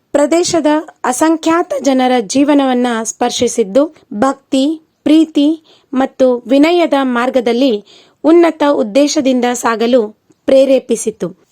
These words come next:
ಪೂಜ್ಯ ಆಧ್ಯಾತ್ಮಿಕ ಮಾರ್ಗದರ್ಶಕರಾದ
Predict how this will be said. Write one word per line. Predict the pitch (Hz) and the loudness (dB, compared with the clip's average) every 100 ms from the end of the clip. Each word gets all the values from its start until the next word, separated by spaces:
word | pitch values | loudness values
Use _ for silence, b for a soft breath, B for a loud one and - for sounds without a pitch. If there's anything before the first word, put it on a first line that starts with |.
| _ | _
ಪೂಜ್ಯ | 339 370 - 359 349 381 _ _ - | 2 2 2 -2 -2 -4 _ _ -4
ಆಧ್ಯಾತ್ಮಿಕ | 247 240 320 339 330 311 311 | -4 0 -2 0 -2 0 0
ಮಾರ್ಗದರ್ಶಕರಾದ | 294 269 254 240 240 254 269 262 247 233 | 0 0 -2 -2 -2 -4 -4 -2 -2 0